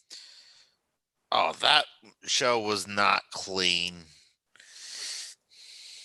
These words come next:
It still had the same wry humor that Rocko's Modern Life was known for.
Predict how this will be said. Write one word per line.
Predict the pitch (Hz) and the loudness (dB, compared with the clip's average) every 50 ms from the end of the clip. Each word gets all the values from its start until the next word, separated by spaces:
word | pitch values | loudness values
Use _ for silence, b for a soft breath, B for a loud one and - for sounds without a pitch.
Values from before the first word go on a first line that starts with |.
| b b b b 147 143 147 b 147 b b _ _ _ _ _ _ _ _ _ _ _ _ _ _ | b b b b -8 -8 -6 b -6 b b _ _ _ _ _ _ _ _ _ _ _ _ _ _
It | - 156 160 156 131 - | 4 6 6 6 6 4
still | - - - - 165 156 135 123 | 4 2 4 6 8 8 8 8
had | 135 139 127 117 107 | 10 8 8 8 6
the | 120 113 | 4 2
same | - - - 143 131 123 120 117 117 | 4 4 6 8 8 8 6 4 4
wry | 113 117 117 110 107 104 | 6 8 8 8 8 6
humor | 107 - - 120 113 110 107 104 101 101 98 98 95 95 95 92 87 78 78 _ _ _ _ _ _ - | 6 4 0 -2 -2 -2 -2 -2 0 2 2 2 2 0 -2 -4 -6 -10 _ _ _ _ _ _ _ 4
that | 101 101 95 95 90 82 - _ _ _ 80 85 _ | 6 6 6 6 4 2 0 _ _ _ -20 -20 _
Rocko's | - 101 98 92 90 - 95 85 - | 0 4 4 4 4 2 -6 -6 -4
Modern | 90 87 85 85 85 87 | -4 -4 -4 -4 -6 -4
Life | 87 90 87 87 85 - - | -2 2 2 2 0 0 -6
was | 90 85 80 78 - - - - _ _ | -8 -6 -6 -6 -6 -6 -8 -12 _ _
known | 73 87 90 87 87 85 85 | -8 -6 -6 -6 -6 -8 -12
for. | - - 82 80 78 78 78 | -12 -6 -4 -2 -2 -4 -4